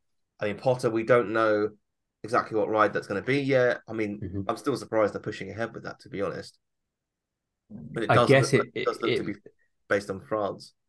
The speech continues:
Speaker 2: Yeah, it, it must have been that it was so far down the line
Speaker 1: Yeah.
Speaker 2: that they just couldn't,
Speaker 1: Mm.
Speaker 2: they couldn't, um,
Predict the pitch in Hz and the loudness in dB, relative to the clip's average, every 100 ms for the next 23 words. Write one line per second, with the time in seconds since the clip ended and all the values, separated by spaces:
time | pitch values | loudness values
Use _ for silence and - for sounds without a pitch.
0 | _ _ - 120 110 92 82 85 - 123 | _ _ -6 2 4 4 2 -2 -2 -2
1 | - 139 143 160 135 131 120 117 107 98 | 4 4 6 6 4 2 4 6 6 4
2 | 98 98 - 117 107 107 98 95 90 90 | 0 -4 2 6 6 6 2 4 0 0
3 | 92 92 85 80 90 - 107 95 90 - | 2 2 0 -4 -10 -14 -12 -10 -10 -16
4 | _ _ _ - 107 95 110 95 92 - | _ _ _ -4 0 0 0 0 0 -4
5 | - 98 92 92 - _ _ _ _ _ | 0 2 2 -4 -10 _ _ _ _ _
6 | _ 113 101 95 - _ _ - 98 - | _ -8 -8 -10 -16 _ _ -2 0 0
7 | 104 95 - - - 95 90 90 92 | 0 0 -4 -8 -4 -2 -2 -4 -8